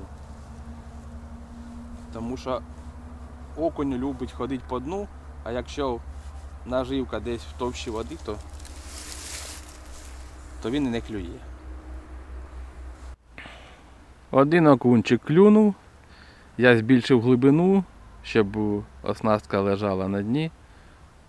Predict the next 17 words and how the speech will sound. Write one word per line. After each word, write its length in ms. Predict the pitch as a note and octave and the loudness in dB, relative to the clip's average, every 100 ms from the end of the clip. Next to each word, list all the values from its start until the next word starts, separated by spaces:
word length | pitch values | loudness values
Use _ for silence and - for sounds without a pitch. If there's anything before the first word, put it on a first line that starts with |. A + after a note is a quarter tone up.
| - - | -10 -2
але 280 | G2+ B2+ | 2 6
не 200 | D3+ D3 | 6 6
клює 500 | D#3 D#3+ E3+ C3 G2+ | 4 4 4 6 4
риба. 280 | F#2 F2+ G2 | 2 -2 -2
Ну, 300 | E3+ B3+ A3+ - - - - - - - - | 0 0 -2 -8 -18 -20 -20 -20 -20 -20 -18
сижу 380 | - - B2+ D3 | -8 0 2 2
півгодинки, 800 | B2+ C3+ C3+ B2+ D3 F3 - F#2 G2+ G#2 | 4 4 6 6 6 4 2 -2 -4 -4
якщо 500 | G#2 A2+ - B2 A2 - - - - - - - - - - | -2 -2 2 2 0 -6 -20 -20 -20 -20 -20 -20 -20 -12 -2
не 160 | A2+ | 2
буде 300 | A#2 C3+ D3 | 2 2 2
нічого, 460 | A2+ G#2 - F2+ F2+ | 2 0 0 -2 -2
то 140 | F#2+ | -4
піду 260 | G#2 G#2+ B2 | -4 -2 -2
додому. 480 | G2+ F2 D#2 - - - - - - - - - - - - - - - - - | -2 -4 -6 -12 -16 -20 -20 -20 -20 -20 -20 -20 -20 -20 -20 -20 -20 -20 -20 -4
В 40 | |
принципі... 400 | A2+ B2+ C3 A#2+ | 0 2 2 0
то 300 | A#2 A#2+ A2+ | 4 6 6